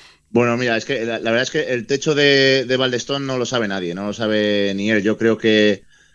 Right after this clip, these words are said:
eh, ni es consciente de, de, de las capacidades que tiene. Sabemos que,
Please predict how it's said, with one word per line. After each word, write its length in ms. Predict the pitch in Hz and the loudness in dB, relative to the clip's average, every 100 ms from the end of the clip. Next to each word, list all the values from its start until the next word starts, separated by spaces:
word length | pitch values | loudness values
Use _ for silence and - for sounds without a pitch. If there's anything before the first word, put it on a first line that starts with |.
| _ - | _ -2
eh, 320 | 104 107 107 107 | 4 6 6 6
ni 100 | 110 | 2
es 100 | 95 | 0
consciente 460 | 127 117 127 117 | -2 2 2 4
de, 280 | 110 107 104 | 4 6 4
de, 360 | 104 104 104 95 | 4 2 0 0
de 80 | 107 | 0
las 140 | 104 | 0
capacidades 460 | 101 104 104 113 - | -4 -4 0 0 0
que 100 | 95 | -2
tiene. 280 | 110 120 | -2 -2
Sabemos 380 | 113 107 107 107 | -2 -2 -2 -4
que, 460 | - 104 101 98 | -2 2 2 0